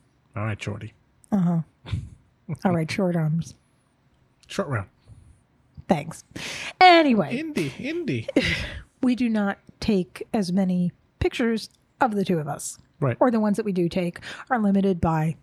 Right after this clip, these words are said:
Speaker 2: the length of our arms.
Speaker 1: Right.
Speaker 2: Because you are not, not, not, and I appreciate it, that you are not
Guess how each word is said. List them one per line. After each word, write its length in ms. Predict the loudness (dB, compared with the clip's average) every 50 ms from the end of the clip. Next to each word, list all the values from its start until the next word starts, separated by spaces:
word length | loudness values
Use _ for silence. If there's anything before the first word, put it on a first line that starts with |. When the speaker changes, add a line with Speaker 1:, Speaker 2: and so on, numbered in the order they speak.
| _ _
Speaker 2:
the 100 | -2 -2
length 220 | 0 0 0 0 0
of 80 | 0
our 100 | 0 0
arms. 440 | 0 0 0 -2 -2 -4 -6 -10 -12 _ _ _ -2
Speaker 1:
Right. 180 | -2 -2 -2 -4 _ _ _ -20 -20 _ -20 -20 _ _ _ _ _ _
Speaker 2:
Because 280 | -2 0 0 0 0 0
you 80 | 0 0
are 100 | 0 2
not, 260 | 2 2 0 0 -4 _ _ _ _ _ _ -4
not, 320 | -2 -2 0 -2 -4 -6 _ _ _ -4
not, 280 | -2 0 0 0 -2 -4 -6 _ _ _ _ _ _ -2
and 80 | 0
I 60 | 0
appreciate 400 | 0 0 0 -2 0 0 -2 -2
it, 180 | -2 -4 -8 -12 -20 -20 -20 -20 _ -4
that 200 | -4 -2 -2 0
you 80 | 0 0
are 120 | 0 2
not 360 | 0 0 0 0 -2 -4 -6